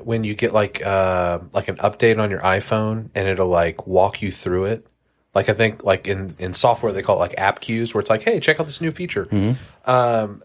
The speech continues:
Speaker 1: they should do that for Facebook. Like,
Speaker 2: Yeah.
Speaker 1: if you join a group, they should have an app queue, and it's like, "Hey, is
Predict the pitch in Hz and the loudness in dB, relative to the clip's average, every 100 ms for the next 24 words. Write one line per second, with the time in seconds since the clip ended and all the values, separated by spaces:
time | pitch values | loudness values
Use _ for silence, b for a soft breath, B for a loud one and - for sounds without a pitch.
0 | - 147 - 190 156 208 202 127 117 - | -2 0 0 0 2 2 0 -2 -4 -2
1 | 113 - 101 80 - - _ 110 107 123 | -2 -2 -6 -6 -8 -18 _ 2 4 2
2 | 165 139 156 165 139 113 123 156 - 120 | 0 2 4 4 2 0 0 -2 0 0
3 | - 143 147 139 - 123 - 117 104 104 | 0 0 0 0 -4 -4 -4 -4 -2 -2
4 | 107 - b b b - 208 233 120 85 | -6 -8 b b b -10 -2 -2 -2 -6